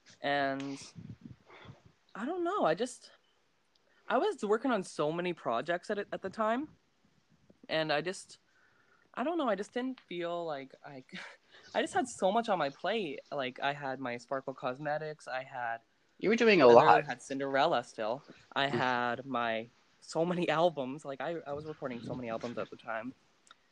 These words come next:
Speaker 1: and I was working on so many projects. I just didn't feel like I had enough time to do that. And I regret it from hearing the album. It was amazing.
Speaker 2: It was an amazing
Speaker 1: And
Speaker 2: record.
Speaker 1: it would have been amazing to be on that album.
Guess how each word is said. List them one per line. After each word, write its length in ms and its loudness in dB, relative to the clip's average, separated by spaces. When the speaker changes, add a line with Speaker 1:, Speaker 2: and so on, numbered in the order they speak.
Speaker 1:
and 440 4
I 80 -2
was 160 -4
working 220 -2
on 120 0
so 200 -4
many 160 -2
projects. 520 -4
I 80 -2
just 300 12
didn't 180 2
feel 200 -4
like 160 0
I 100 6
had 280 2
enough 200 -2
time 360 0
to 100 -18
do 160 -6
that. 220 -10
And 460 -4
I 120 6
regret 420 4
it 220 2
from 140 -6
hearing 260 -6
the 120 -6
album. 380 -8
It 80 -8
was 120 -10
amazing. 540 -6
Speaker 2:
It 40 -16
was 80 -6
an 60 0
amazing 340 2
Speaker 1:
And 80 2
Speaker 2:
record. 360 -2
Speaker 1:
it 40 -2
would 100 4
have 60 0
been 120 4
amazing 480 -2
to 80 -8
be 80 -4
on 140 -2
that 160 0
album. 440 -4